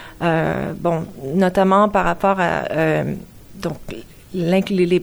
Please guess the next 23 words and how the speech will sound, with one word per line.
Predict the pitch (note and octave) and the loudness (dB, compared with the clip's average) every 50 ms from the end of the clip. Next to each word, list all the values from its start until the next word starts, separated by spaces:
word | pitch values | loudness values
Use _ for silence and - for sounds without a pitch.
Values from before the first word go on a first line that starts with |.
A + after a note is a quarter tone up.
| - - | 0 0
mécanismes | F#3 F#3 F#3 F#3 F#3+ F3+ F3+ F#3+ F#3 - F3+ | 0 0 2 2 0 2 2 0 2 2 2
d'inclusion, | F#3 G3+ G3 - G#3+ G#3 G3 F3+ G#3+ G3+ G3+ | 2 2 2 2 0 0 0 2 2 4 4
d'exclusion | F#3+ E3+ F3 - - - - G3 F#3+ G3+ A3+ | 2 2 0 -4 -6 -4 -4 0 0 2 2
dans | B3 B3 | 4 4
la | A3 F#3+ | 2 2
communauté | F#3+ G3+ F3+ F3 E3+ E3+ - F3+ | 2 2 2 2 2 2 0 -2
francophone. | F3+ - D#3+ E3+ - E3+ E3+ - F3 F#3 G3+ G#3 G3 | -2 0 -4 -2 -2 -4 -2 0 2 2 4 4 4
Donc, | G3 F#3 F#3+ G3 - F3+ | 4 2 0 0 0 0
euh, | E3+ E3+ - - - - - - - - - - - | 0 -2 -2 -6 -12 -12 -12 -12 -12 -14 -14 -8 -2
ben, | F3 F#3+ F#3+ F#3 F#3 F#3 F3+ - G3+ | 0 2 2 2 2 2 0 0 0
c'est | - - G3 | -2 -2 -4
pour | G3+ - F#3 - - | -2 0 2 2 2
qui, | - - B3 B3 B3+ C4 C4 C4 B3 B3+ | 2 4 2 4 4 6 4 4 2 0
qui | - - A3+ A3 | 0 0 2 2
en | G3+ | 2
fait | G3+ G#3 G3 | 2 0 0
partie, | - F3+ F3+ - - - - - B3+ C4 C4+ C4+ C#4 C4 - | 2 0 -2 -2 -4 -8 -4 -2 0 2 2 2 2 2 2
et, | - G3 G3 F#3+ F#3+ F#3 - - | 2 4 4 4 4 2 2 2
euh, | F#3 F#3 F3+ F3 F3 F3+ - - - - - - - | 2 2 2 2 0 -2 -6 -14 -12 -12 -12 -2 -2
est-ce | F#3+ F#3 - - | 0 0 0 -2
que | - A#3+ A#3 A#3 A#3 A#3 - - | 2 4 4 6 6 4 4 4
on | G3 G3+ G3 | 4 2 2
veut | F#3 F3+ G3+ G3+ G#3 G#3 G#3 G3+ | 2 2 2 4 4 6 4 2